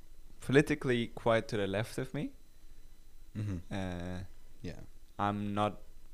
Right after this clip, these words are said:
Speaker 1: a right-winger, I'm just a centrist. That's how I like to call myself. I hope that's a good classification.
Speaker 2: Yeah, but everyone thinks they're in the center.
Speaker 1: No.
Speaker 2: Yeah, come on.
Speaker 1: No, no, there are a lot of people who are
Speaker 2: Everyone thinks,
Speaker 1: proud
Speaker 2: like, "Oh,
Speaker 1: to
Speaker 2: I'm
Speaker 1: be
Speaker 2: perfectly
Speaker 1: right or
Speaker 2: reasonable,
Speaker 1: left.
Speaker 2: perfectly," yeah, I know, I know, I know.
Speaker 1: Mm.
Speaker 2: But, like, there's a lot of people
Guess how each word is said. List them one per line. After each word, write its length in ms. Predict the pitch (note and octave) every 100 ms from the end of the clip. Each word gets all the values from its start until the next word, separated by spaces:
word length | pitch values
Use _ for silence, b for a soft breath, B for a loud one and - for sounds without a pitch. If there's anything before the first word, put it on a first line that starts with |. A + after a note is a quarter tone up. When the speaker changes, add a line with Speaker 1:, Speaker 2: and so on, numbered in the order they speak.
| -
Speaker 1:
a 100 | G2+
right-winger, 840 | G2+ A2 A2 - - A2 A#2 C#3+
I'm 240 | F#2 G2+ F#2+
just 260 | G2 - F#2
a 20 |
centrist. 1000 | - G2+ G2+ - G2+ G#2 A2+ - - - B B B
That's 240 | - E2 -
how 180 | F#2+
I 60 | F#2+
like 200 | F#2+ G2
to 80 | F#2+
call 180 | G#2 G2+
myself. 360 | G#2 A2 B2+ -
I 100 | -
hope 220 | F#2 - -
that's 420 | - F#2+ - - - B B B B B
a 60 | A2
good 160 | G#2+
classification. 560 | G2+ G#2+ - - G#2 B2+
Speaker 2:
Yeah, 60 | G#2+
but 140 | A#2
everyone 280 | A2+ C3+ G#2
thinks 200 | - E2+
they're 100 | D#2+
in 80 | D#2
the 60 | D2
center. 340 | - E2+ - - - - - - - - - -
Speaker 1:
No. 80 | - - - - -
Speaker 2:
Yeah, 180 | - -
come 140 | -
on. 60 | - - - - - - -
Speaker 1:
No, 140 | G2+
no, 60 | F#2
there 120 | G2
are 40 | G2+
a 20 |
lot 160 | A#2
of 80 | A#2+
people 260 | A#2+ G#2+ G2+
who 100 | G#2
are 40 |
Speaker 2:
Everyone 280 | C3+ D3 D3
thinks, 80 | B2
Speaker 1:
proud 180 | A2 A2
Speaker 2:
like, 60 | G#2
"Oh, 40 |
Speaker 1:
to 60 | C#3+
Speaker 2:
I'm 40 |
Speaker 1:
be 120 | C3
Speaker 2:
perfectly 260 | G2+ G2+ G2+
Speaker 1:
right 100 | D#3
or 40 |
Speaker 2:
reasonable, 400 | C3 - G2+ A#2+ A#2
Speaker 1:
left. 180 | - -
Speaker 2:
perfectly," 440 | A#2 C#3 C3+ C3+ G#2
yeah, 120 | A2
I 20 |
know, 160 | B2+ C3
I 100 | G#2
know, 220 | G#2+ G2
I 80 | D#2
know. 120 | E2 D2
Speaker 1:
Mm. 120 | A2
Speaker 2:
But, 100 | -
like, 160 | G#2+ A2
there's 140 | A#2
a 60 | A#2
lot 200 | A#2 C3
of 80 | C3+
people 400 | G2+ E2+ E2+